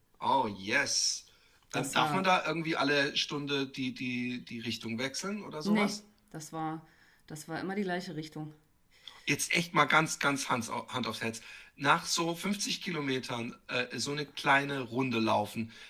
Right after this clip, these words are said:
Speaker 1: am nächsten Tag, da hat man doch nie im Leben einseitige Muskelbelastung. Da hat man doch hundertprozentig irgendwie in der rechten Arschbacke mehr Aua oder so. Oder bil-,
Speaker 2: Ja,
Speaker 1: bil-,
Speaker 2: das
Speaker 1: bildet man sich das ein?
Speaker 2: Ja, vor allem die Halle, das ist eine sehr alte Halle. Ähm, leider sind jetzt da keine Wettkämpfe mehr drin, aber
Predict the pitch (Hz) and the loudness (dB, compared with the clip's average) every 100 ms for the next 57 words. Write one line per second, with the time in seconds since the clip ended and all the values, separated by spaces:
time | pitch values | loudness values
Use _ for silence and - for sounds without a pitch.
0 | - 120 135 139 170 - - - 147 143 | -8 -2 2 2 2 -2 -6 0 0 0
1 | - - 139 127 123 151 202 180 160 160 | -4 -4 -4 -6 -4 0 0 2 0 0
2 | 147 - 131 156 135 127 123 127 123 139 | -4 -2 -2 0 2 2 0 -4 -4 -2
3 | - 127 110 107 104 - 110 107 113 117 | -2 -4 -4 0 0 -2 -4 -6 -6 -8
4 | 127 156 156 135 143 135 131 131 127 127 | -6 -6 -6 -6 -4 -4 -6 -6 -4 -2
5 | 127 131 127 131 131 - - 117 123 - | -2 0 2 2 0 -6 -6 -2 -2 0
6 | 131 123 120 123 120 107 101 - 85 92 | -2 -2 -4 0 0 0 -2 -2 -2 -6
7 | 92 87 92 107 - - 123 113 110 120 | -8 -8 -10 -14 -18 -10 0 2 2 0
8 | 185 202 202 - - 131 - 135 123 123 | 4 6 4 -2 -4 0 0 -2 -6 -6
9 | 113 - - 104 101 107 175 185 202 202 | -6 -4 -2 0 -2 -2 0 2 2 2
10 | 170 202 190 165 190 262 311 285 190 202 | 0 2 0 0 0 0 0 0 -4 -6
11 | 180 165 156 127 190 269 262 311 349 - | -6 -4 -6 -6 -6 -6 -4 -4 -4 -8
12 | - _ - - 180 175 175 175 180 180 | -20 _ -20 -10 -6 -4 -4 -4 -4 -8
13 | - - 156 202 262 220 214 202 202 202 | -12 -4 0 2 2 0 -2 -4 -4 -4
14 | 190 196 269 262 240 233 220 247 269 175 | -4 -4 -2 -2 -2 -4 -2 0 0 0
15 | 175 | -4